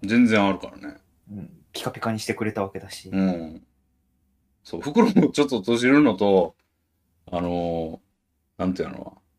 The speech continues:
Speaker 1: あと、プラゴミに普通ゴミ入れてたのもあったな。
Speaker 2: <laughs>
Speaker 1: それはまあ、俺が言ってなかったっていうか、
Speaker 2: ああ。
Speaker 1: 言い忘れてたんですけど。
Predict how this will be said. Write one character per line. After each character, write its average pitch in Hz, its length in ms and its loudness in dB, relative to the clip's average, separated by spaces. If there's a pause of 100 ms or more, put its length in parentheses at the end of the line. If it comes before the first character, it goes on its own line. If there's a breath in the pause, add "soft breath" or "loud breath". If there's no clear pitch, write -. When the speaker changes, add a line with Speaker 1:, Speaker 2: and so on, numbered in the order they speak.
(160)
Speaker 1:
あ 196 100 2
と、 - 100 -14
プ 285 120 -6
ラ 208 120 12
ゴ 202 120 8
ミ 190 120 12
に 180 80 8
普 165 120 -2
通 190 160 4
ゴ 170 100 6
ミ 98 140 4
入 95 80 6
れ 95 100 2
て - 60 -16
た 95 80 2
の 85 100 -4
も 82 200 -10
あ - 40 -20
っ - 100 -20
た - 100 -16
な。 - 1500 -2
Speaker 2:
<laughs> - 40 -14
Speaker 1:
そ 202 80 10
れ 226 60 12
は 214 60 10
ま 196 100 10
あ、 117 60 10
俺 117 160 8
が 135 100 10
言 147 40 2
っ - 20 -4
て - 140 10
な 180 100 8
か - 100 0
っ - 60 -6
た 87 100 -8
っ - 40 -16
て 87 100 -10
い 85 60 -6
う 82 80 -12
か、 - 240 -10 (500)
Speaker 2:
あ 107 360 -6
あ。 - 40 -20 (480)
Speaker 1:
言 123 100 2
い 127 60 6
忘 117 220 4
れ 104 60 -2
て - 100 -12
た - 100 -12
ん - 40 -20
で 95 60 -20
す - 60 -20
け - 80 -16
ど。 57 180 -20